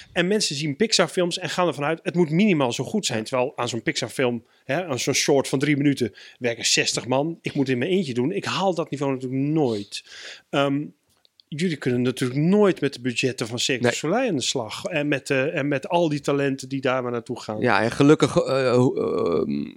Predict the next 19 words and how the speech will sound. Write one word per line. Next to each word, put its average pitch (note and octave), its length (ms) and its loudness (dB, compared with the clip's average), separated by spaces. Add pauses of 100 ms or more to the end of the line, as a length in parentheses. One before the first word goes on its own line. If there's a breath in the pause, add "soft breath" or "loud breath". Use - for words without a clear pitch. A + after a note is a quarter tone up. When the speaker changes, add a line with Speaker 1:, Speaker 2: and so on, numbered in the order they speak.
(140)
Speaker 2:
zoeken - 340 2
we C3 60 8
het C#3 100 6
ook D3 180 6
echt - 220 -4
in, B2 180 -2
in B2 180 4
iets A#2+ 160 2
heel A2+ 200 4
anders. C#3 300 -2
Onze A2+ 180 0
shows D3 160 2
Speaker 1:
Ja. A2+ 60 6
Speaker 2:
zijn A2+ 160 -2
natuurlijk A2 340 -2
toch G#2 80 0
om G#2 80 0
te G2+ 80 -2
lachen. G#2 360 -2